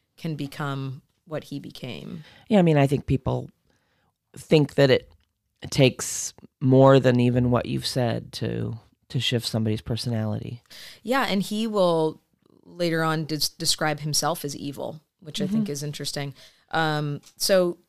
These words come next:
Speaker 1: he, Richard was incredibly protective over his brother, who had a birth defect that we talked about earlier, and his brother was often really bullied. Um, however, he was very active,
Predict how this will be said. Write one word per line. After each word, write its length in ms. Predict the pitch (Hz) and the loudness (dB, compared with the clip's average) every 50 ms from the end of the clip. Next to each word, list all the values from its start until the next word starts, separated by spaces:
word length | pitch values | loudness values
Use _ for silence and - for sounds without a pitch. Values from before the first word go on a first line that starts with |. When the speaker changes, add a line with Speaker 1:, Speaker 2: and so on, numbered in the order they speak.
| _ _ _ _ _ _ _ _ _ _ | _ _ _ _ _ _ _ _ _ _
Speaker 1:
he, 540 | _ - - - - - 247 247 262 269 - - 117 | _ -20 -16 -14 -10 -8 -8 -6 -6 -8 -10 -12 -10
Richard 380 | - 208 262 262 - 349 349 | -8 -6 -6 -4 -6 -6 -6
was 180 | 330 294 220 180 | -4 -4 -4 -4
incredibly 640 | - 180 180 - - - 202 180 185 185 190 196 196 | -4 -4 -6 -6 -6 -6 -4 -2 -2 -4 -4 -6 -8
protective 500 | - 185 - - 156 147 - - 151 143 | -8 -10 -8 -8 -8 -8 -8 -8 -8 -6
over 200 | 143 139 139 139 | -6 -8 -8 -10
his 140 | 139 139 135 | -10 -12 -14
brother, 560 | 127 - 135 127 123 120 117 - 123 165 - _ _ | -12 -10 -8 -6 -6 -6 -8 -10 -12 -14 -18 _ _
who 80 | - 165 | -10 -8
had 120 | 160 151 | -6 -6
a 20 | 151 | -6
birth 300 | - - 147 143 143 - | -8 -8 -8 -8 -8 -10
defect 420 | 151 - - 160 156 - - - | -12 -12 -10 -10 -10 -10 -12 -14
that 160 | - - - | -16 -14 -14
we 80 | - 151 | -12 -14
talked 300 | - - 139 143 - - | -12 -12 -12 -12 -12 -12
about 240 | - - - - - | -12 -12 -12 -10 -10
earlier, 400 | - - 160 151 143 123 135 165 - _ - _ _ _ _ _ | -10 -8 -8 -8 -8 -8 -10 -12 -14 _ -20 _ _ _ _ _
and 100 | - 170 | -6 -6
his 100 | 170 160 131 | -4 -4 -4
brother 260 | - 170 151 156 156 | -4 -2 -2 0 -2
was 140 | 156 160 - - | -2 -4 -4 -6
often 480 | - 143 139 - - 147 143 139 135 135 | -6 -8 -8 -8 -8 -8 -8 -6 -6 -8
really 200 | 139 143 143 139 | -8 -8 -8 -8
bullied. 500 | 135 135 151 143 147 160 190 185 196 - _ _ _ _ _ _ _ _ _ - | -8 -8 -6 -6 -4 -4 -6 -6 -8 -12 _ _ _ _ _ _ _ _ _ -10
Um, 320 | 151 147 143 143 139 135 - | -8 -6 -4 -6 -6 -8 -10
however, 420 | - - 196 190 202 208 185 175 165 | -8 -4 0 0 0 2 0 0 -2
he 220 | 151 - 180 180 165 | -2 -4 -6 -6 -4
was 260 | 160 160 156 147 143 | -2 -2 -2 -2 -6
very 420 | 175 147 143 170 165 190 214 - - | -8 -6 -6 -4 -4 -4 -6 -8 -8
active, 800 | - 147 143 139 - _ - 147 147 170 190 190 - - - - | -8 -8 -10 -10 -12 _ -8 -6 -6 -6 -6 -8 -12 -14 -16 -20